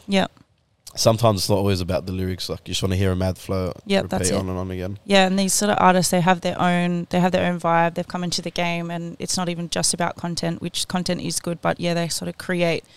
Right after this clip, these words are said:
Speaker 1: their own sound.
Speaker 2: Yeah.
Speaker 1: Um, so, and that's what makes them, like, I guess, so, such a great artist and so popular, is that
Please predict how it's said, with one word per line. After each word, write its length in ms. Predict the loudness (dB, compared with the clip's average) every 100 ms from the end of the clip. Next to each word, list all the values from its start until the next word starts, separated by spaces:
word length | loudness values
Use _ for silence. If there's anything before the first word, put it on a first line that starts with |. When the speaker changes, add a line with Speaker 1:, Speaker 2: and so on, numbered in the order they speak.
| _ -2
Speaker 1:
their 180 | 0
own 160 | 0 -2
sound. 580 | 0 0 0 0 -2 -6 -14 _ _ -12
Speaker 2:
Yeah. 280 | -2 0 2
Speaker 1:
Um, 240 | 0 -4 -8 _ _ _ -8
so, 300 | 0 2 2
and 140 | 2 2
that's 180 | 2 0
what 120 | 0
makes 240 | 0 0
them, 160 | 0 0
like, 260 | -2 -2 -2
I 60 |
guess, 160 | 0 0
so, 280 | 2 2 0 -2
such 280 | -4 -2 -2
a 60 | -2
great 220 | -2 -2
artist 380 | 0 -2 -2 -4
and 100 | -4
so 120 | -4
popular, 420 | -4 -6 -4 -4 -4
is 140 | -8
that 180 | -8